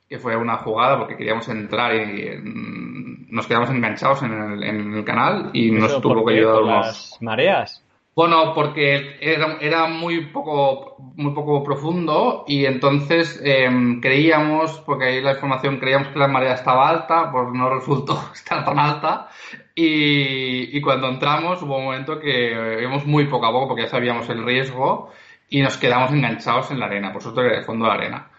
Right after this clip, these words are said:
Speaker 1: Y, y no había manera de salir porque había viento, había corriente y tal, y no había manera de salir, no había manera, nos tiramos al agua con cuerdas, no sé qué, con ancla, un ancla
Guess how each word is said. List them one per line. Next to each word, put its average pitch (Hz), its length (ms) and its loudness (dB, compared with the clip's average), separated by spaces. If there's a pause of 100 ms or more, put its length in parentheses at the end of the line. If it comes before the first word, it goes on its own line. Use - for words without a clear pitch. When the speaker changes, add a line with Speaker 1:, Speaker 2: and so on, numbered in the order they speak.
(480)
Speaker 1:
Y, 117 1200 2
y 123 40 2
no 127 120 4
había 135 160 4
manera 120 300 2
de 143 60 0
salir 107 300 -4
porque 104 160 -10
había 110 220 0
viento, 117 680 0
había 110 220 4
corriente 110 500 0
y 107 60 -2
tal, 131 360 -2
y 113 480 -2
no 107 80 -2
había 107 140 2
manera 101 300 0
de 101 80 -4
salir, 104 220 -4
no 104 60 -4
había 104 140 -2
manera, 101 280 -2
nos 110 160 -4
tiramos 107 300 -2
al 107 100 2
agua 104 340 2
con 107 200 -4
cuerdas, 107 540 2
no 107 100 -6
sé - 140 -14
qué, - 260 -8 (480)
con 117 180 2
ancla, 110 380 2
un 117 120 2
ancla 110 340 0